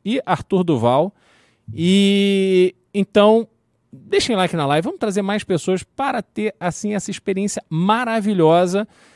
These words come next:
de trocar ideias com a gente e, e, enfim, saberem o que efetivamente está acontecendo no Brasil.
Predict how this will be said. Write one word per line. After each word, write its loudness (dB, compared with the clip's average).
de 0
trocar 0
ideias 0
com -2
a 0
gente -4
e, -6
e, -8
enfim, -2
saberem 0
o -6
que -4
efetivamente -2
está -2
acontecendo -2
no -2
Brasil. 2